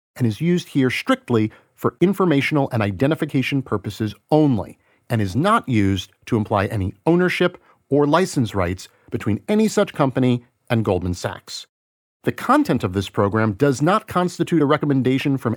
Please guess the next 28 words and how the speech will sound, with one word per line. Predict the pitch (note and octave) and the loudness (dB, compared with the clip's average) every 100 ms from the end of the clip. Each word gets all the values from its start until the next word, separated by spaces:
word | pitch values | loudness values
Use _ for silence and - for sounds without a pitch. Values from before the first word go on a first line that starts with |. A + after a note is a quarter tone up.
| - | -2
any | D#3 F#3 F#3 | 0 0 2
Goldman | D#3 D3 D3 | 2 2 0
Sachs | D3 C3 - | -2 -6 -4
entity | D3 D3 C3+ B2+ | -2 -2 -2 -4
to | A#2+ | -2
the | G2+ | -4
recipient | G2 - G#3 - F#2+ A#2 - _ _ _ _ | -4 -2 -2 0 -4 -6 -10 _ _ _ _
and | C#3+ | -2
is | C#3+ | 0
provided | E3+ D3+ F3+ G3 | 0 0 0 0
for | D3+ - | -2 -2
informational | E3+ E3+ E3+ D3+ D#3+ C3 | 0 2 2 2 0 -4
purposes | - C3 A#2+ G2+ - _ | -2 -6 -4 -8 -12 _
only. | C3 A#2 F2+ - _ _ _ _ - | 2 2 -2 -12 _ _ _ _ 2
Goldman | E3 G#3 | 2 4
Sachs | G3+ D#3 C#3+ - | 0 0 0 -4
is | - G2+ | -8 -4
not | G2+ C3 D#3+ | 0 0 0
providing | F3 C3 A2+ A2+ A#2 | 0 2 2 0 -2
any | B2 D#3 | -2 -2
financial, | D#3 G#2 F#2+ G2+ C3 - E3 D#3+ E3 _ | -2 -4 -2 0 -2 0 0 0 -2 _
economic, | B2 G2 G2 A2 C3 C#3+ C#3 - _ _ | -8 -4 -2 0 0 0 -4 -12 _ _
legal, | F#2+ G2 D3 D3+ D#3 D3 - _ - | -2 0 2 4 4 2 -2 _ -6
investment, | G2 F#2 B2+ - D3 C#3 D3 _ _ | -4 0 -2 0 0 0 -2 _ _
accounting, | - - D3+ D3 D3 C#3+ C#3+ - _ _ - | -16 -4 0 0 0 -2 -2 -8 _ _ 0
or | F3 G3 | 2 2
tax | F#3+ - G3 - | 0 -2 -2 -2
advice | C3 G#2+ F#2+ F#2 - | -2 0 0 -2 -10